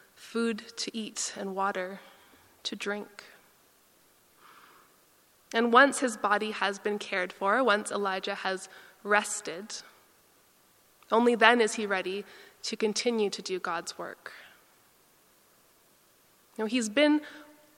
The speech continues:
working in God's power, but he's still human. He still has limits and vulnerabilities. And this is why we need to care for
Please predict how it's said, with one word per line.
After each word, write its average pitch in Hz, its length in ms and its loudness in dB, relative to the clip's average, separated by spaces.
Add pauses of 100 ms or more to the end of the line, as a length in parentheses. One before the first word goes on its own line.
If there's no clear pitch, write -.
(140)
working 240 400 2
in 202 160 0
God's 208 360 4
power, 185 460 4
but 202 160 -4
he's 233 180 -4
still 254 260 2
human. 214 500 -4 (880)
He 226 120 -4
still 233 240 0
has 208 320 0 (680)
limits - 640 -4 (160)
and 196 180 -4
vulnerabilities. 190 1080 -2 (3000)
And 262 100 6
this 320 120 2
is 330 140 4
why 247 220 12
we 240 260 2
need 226 220 2
to 190 100 -4
care 185 380 -4
for 190 360 -2